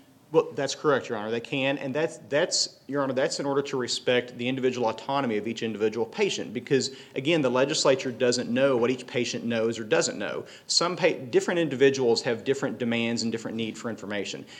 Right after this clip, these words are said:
And House Bill two is the only way the legislature could figure out to, to guarantee that that information would be presented to people. And, Your Honor, nothing, nothing prevents doctors from saying what else they want to say,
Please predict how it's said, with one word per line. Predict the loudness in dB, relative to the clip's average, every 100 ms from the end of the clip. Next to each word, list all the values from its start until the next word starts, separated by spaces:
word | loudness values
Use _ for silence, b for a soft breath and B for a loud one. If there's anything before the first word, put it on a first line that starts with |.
| B B -2
And | 0 2
House | 2 0
Bill | 2 0
two | 2 -2 0
is | 0
the | 0
only | -2 0
way | 2 2
the | 2
legislature | 2 0 0 -2 -2 -2 -8 -10 -16
could | -12
figure | -4 2 6
out | 6 4 -2
to, | -4
to | -4 -12 -10
guarantee | -2 0 0 0 -4 -2 0
that | -2 0
that | 0
information | 0 -2 -2 0
would | -2
be | -4
presented | -4 -4 -2 0 -2 -4
to | -12
people. | -10 -8 -6 -8 B B B
And, | 2
Your | 2
Honor, | 4
nothing, | 2 2 2 2 2
nothing | 2 2 0
prevents | 0 -2 0
doctors | 2 2 2 -4
from | -2
saying | 0 0 2
what | 2
else | 2 2
they | 0
want | 0 0 0
to |
say, | 0 -2 -4 -6